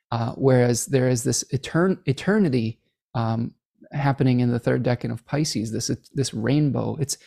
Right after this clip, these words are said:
it is also itself ephemeral, but there is this, like, I don't know, desire to sacrifice for our idealism with the third decan of Pisces. So something to consider with the opposition here. We may lose some steam around this period of time.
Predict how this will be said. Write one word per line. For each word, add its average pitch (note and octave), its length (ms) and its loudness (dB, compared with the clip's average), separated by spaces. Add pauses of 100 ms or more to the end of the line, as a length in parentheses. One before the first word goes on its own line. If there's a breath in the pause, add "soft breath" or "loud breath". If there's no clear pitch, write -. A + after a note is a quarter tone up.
(160 soft breath)
it D#3 120 4
is F#3+ 160 4
also D#3+ 380 2
itself D#3+ 460 0
ephemeral, D3+ 640 0 (340 soft breath)
but C3+ 120 -4
there C#3 180 6
is C3 160 2
this, - 300 -2
like, A#2+ 340 -6 (600)
I C#3+ 100 -2
don't B2 120 -2
know, A#2 200 -4 (760)
desire D#3+ 420 4
to C#3 80 4
sacrifice C#3 720 0
for A#2 260 2
our A#2+ 300 2
idealism B2 720 0
with B2 200 -8
the B2+ 100 -6
third B2 260 -4
decan A#2+ 240 -6
of A2 140 -10
Pisces. B2 600 -6 (320)
So B2 220 -2 (360 soft breath)
something D3+ 320 2
to C3+ 60 2
consider C3+ 340 2
with B2 100 2
the B2+ 120 0
opposition A#2+ 500 0
here. A#2 100 0
We A#2+ 80 2
may D3 160 4
lose B2+ 320 4
some - 220 -2
steam B2 480 0 (360 soft breath)
around C3 220 2
this C3 140 -2
period C#3 260 2
of B2 80 0
time. C3+ 400 0